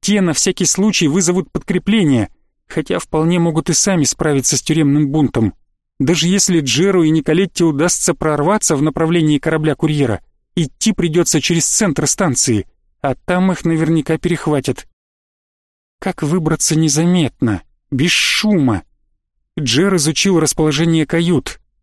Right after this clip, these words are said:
Нет ли между ними какой-нибудь скрытой двери, которая бы позволила пленникам незаметно покинуть место их заключения? Ничего такого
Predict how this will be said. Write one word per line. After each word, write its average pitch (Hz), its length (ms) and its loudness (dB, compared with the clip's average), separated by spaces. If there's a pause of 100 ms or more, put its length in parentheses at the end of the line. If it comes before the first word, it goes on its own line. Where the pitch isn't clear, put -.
(120)
Нет 165 280 2
ли 180 140 2
между 170 340 2
ними 196 260 4
какой-нибудь 160 540 0
скрытой 180 400 0
двери, 175 340 2
которая 170 380 0
бы 156 160 0
позволила 165 560 0
пленникам 180 600 2
незаметно 175 560 0
покинуть 185 540 -2
место 175 320 0
их 147 140 -2
заключения? 127 680 0 (800)
Ничего 127 540 0
такого 143 520 -2